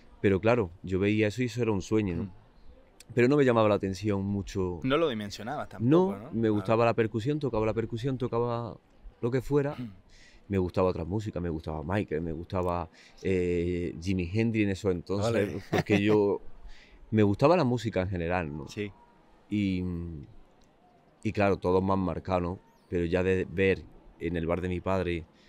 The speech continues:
Speaker 1: al maestro Paco, al maestro Enrique, a todo, toda esa gente, uf, ya me impresionó.
Speaker 2: Claro.
Speaker 1: Yo cuando vi ya a Paco, estaba ahí, no se le veía la mano de la velocidad y todo eso a un niño, pues creo que es lo que le
Speaker 2: Mm.
Speaker 1: sorprende,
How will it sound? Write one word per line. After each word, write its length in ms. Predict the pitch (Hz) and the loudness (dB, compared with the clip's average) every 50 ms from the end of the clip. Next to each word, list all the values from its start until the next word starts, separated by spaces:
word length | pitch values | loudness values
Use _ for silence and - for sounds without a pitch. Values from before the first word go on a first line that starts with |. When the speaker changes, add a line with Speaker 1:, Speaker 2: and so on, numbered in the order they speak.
| - - - - - _ _ _ _ - | -20 -20 -20 -20 -20 _ _ _ _ -8
Speaker 1:
al 100 | 85 82 | -4 -2
maestro 400 | 82 85 90 92 - - 90 80 | 0 0 0 0 -2 -4 -6 -4
Paco, 440 | - 80 87 95 92 85 82 80 80 | 0 0 0 0 0 -4 -8 -8 -8
al 80 | 78 | -8
maestro 320 | 78 82 85 78 - 90 82 | -6 -8 -8 -8 -8 -8 -8
Enrique, 480 | 82 76 87 90 95 90 - 80 73 | -8 -6 -4 -4 -4 -4 -6 -8 -8
a 60 | 80 | -8
todo, 540 | - - 92 90 87 87 85 82 76 73 - - _ _ _ _ _ _ _ _ _ _ _ _ _ _ _ | -6 -6 -4 -4 -2 -2 -4 -4 -6 -8 -10 -12 _ _ _ _ _ _ _ _ _ _ _ _ _ _ _
toda 240 | - 95 85 87 87 | -6 -4 -4 -4 -4
esa 220 | - - 85 80 | -6 -8 -8 -8
gente, 440 | 82 95 92 90 87 - - 90 87 87 | -6 -6 -6 -6 -6 -6 -6 -6 -6 -6
uf, 680 | - - - - - - - - - - - - - 85 | -8 -14 -20 -20 -20 -20 -20 -20 -20 -20 -20 -20 -14 -4
ya 160 | 87 98 90 | -2 0 0
me 80 | 95 | 0
impresionó. 560 | 95 92 - 95 90 - - 73 76 80 85 95 - _ _ _ - | -2 -2 -2 -4 -6 -6 -6 -8 -8 -8 -8 -10 -14 _ _ _ -14
Speaker 2:
Claro. 280 | - - 98 95 82 | -8 -6 -4 -4 -4
Speaker 1:
Yo 20 | 69 - | -4 -2
cuando 220 | - 98 98 98 | 0 0 2 2
vi 140 | 95 101 101 | 2 2 4
ya 100 | 98 95 | 4 2
a 60 | 92 | 2
Paco, 420 | - 95 95 92 - 98 98 95 90 - - - - - - - - _ - - | 2 2 0 0 0 0 -2 -2 -4 -8 -18 -20 -20 -20 -20 -20 -20 _ -10 -10
estaba 300 | 92 - - 98 98 101 | -8 0 2 4 4 6
ahí, 180 | 101 101 98 98 | 6 4 4 2
no 120 | 104 101 | 0 0
se 120 | - 117 | 2 4
le 80 | 101 101 | 4 6
veía 220 | 101 104 104 104 | 6 6 6 6
la 100 | 98 98 | 4 4
mano 420 | 92 95 101 107 110 107 107 107 - 98 101 - - _ _ _ | 2 2 2 0 0 0 -2 -2 -4 -6 -8 -8 -10 _ _ _
de 440 | 107 104 95 - - - 98 107 | -8 -8 -8 -8 -12 -4 0 2
la 100 | 98 98 | 4 4
velocidad 420 | 98 98 95 92 - - 95 95 98 | 4 4 2 0 0 0 2 4 4
y 100 | 101 92 | 4 4
todo 120 | - 101 | 2 0
eso 140 | 95 - 113 | 0 0 0
a 40 | 101 | 0
un 120 | 101 104 | 2 2
niño, 260 | 107 110 110 110 113 | 2 2 2 0 -2
pues 140 | - 131 113 - | -2 -4 -6 -2
creo 180 | - 104 104 | -2 -2 0
que 100 | 98 110 | 0 -2
es 60 | 101 | -2
lo 160 | 101 98 98 87 | -2 -2 -2 -2
que 60 | 95 | -2
le 100 | 92 92 | -2 -4
Speaker 2:
Mm. 40 | 90 | -4
Speaker 1:
sorprende, 800 | - 117 113 95 101 101 101 101 95 87 95 92 92 90 82 | -4 -6 -6 -4 -4 -2 -2 -2 -2 -2 -2 -2 -2 -4 -6